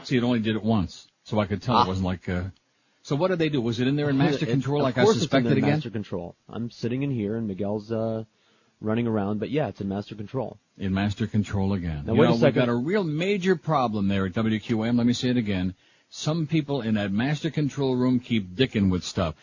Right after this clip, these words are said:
Speaker 1: Just like in the middle of the day, I'll come in here and do a little bit of work in my nice little studio,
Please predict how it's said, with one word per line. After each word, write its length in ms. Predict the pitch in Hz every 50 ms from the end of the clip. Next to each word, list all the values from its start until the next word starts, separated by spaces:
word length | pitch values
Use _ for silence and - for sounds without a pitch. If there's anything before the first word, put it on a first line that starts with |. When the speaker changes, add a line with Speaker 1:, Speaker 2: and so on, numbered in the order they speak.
| - _
Speaker 1:
Just 160 | - 196 196
like 120 | 208 190 165
in 60 | 185
the 60 | 170 156
middle 220 | 165 170 175 165
of 80 | 151 139
the 80 | 139
day, 120 | 127 123 107
I'll 140 | 98 101
come 180 | - - 120 120
in 80 | 120 117
here 120 | 120 120
and 80 | 113 107
do 80 | 120
a 60 | 120 117
little 120 | 117 110
bit 120 | 113 107 110
of 40 | 107
work 180 | 120 127 120
in 80 | 123 110
my 120 | 104 101
nice 260 | 104 107 113 110 - 120
little 180 | 110 107 101
studio, 480 | - - - 123 123 127 127 131 135